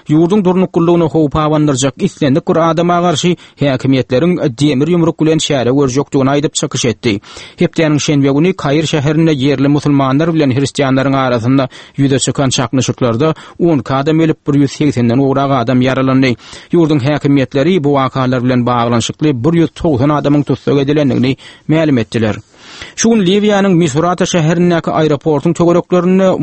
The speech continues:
Muammar Kaddafi yrarly güýçler bilen hökümete garşy gowy arasynda güýçli atyşyklaryň barýany barada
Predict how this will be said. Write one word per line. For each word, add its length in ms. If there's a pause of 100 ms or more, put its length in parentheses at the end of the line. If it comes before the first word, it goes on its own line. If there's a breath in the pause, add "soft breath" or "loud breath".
Muammar 480
Kaddafi 540 (140)
yrarly 340
güýçler 400
bilen 220 (300 loud breath)
hökümete 400
garşy 260
gowy 300 (520)
arasynda 440
güýçli 400
atyşyklaryň 540
barýany 520
barada 380